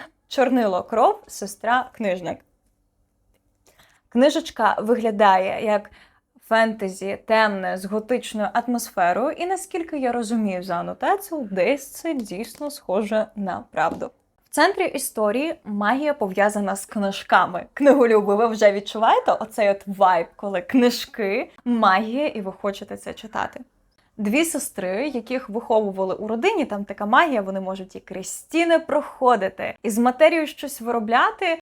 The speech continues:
І тут мені дуже нагадує це книжки Рошоні Чукчі, "Позолочені вовки", здається, книга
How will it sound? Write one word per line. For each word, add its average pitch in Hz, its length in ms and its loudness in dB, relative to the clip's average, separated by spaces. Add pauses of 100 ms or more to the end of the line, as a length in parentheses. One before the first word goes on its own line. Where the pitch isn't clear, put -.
(200)
І 240 340 -2 (140)
тут 359 200 -2
мені 269 200 2
дуже 262 300 0
нагадує 220 500 2
це 208 480 0
книжки 226 560 -2
Рошоні 233 420 -2
Чукчі, 294 560 -8 (120)
"Позолочені 247 600 0
вовки", 220 320 -6
здається, 190 340 -4
книга 208 300 -6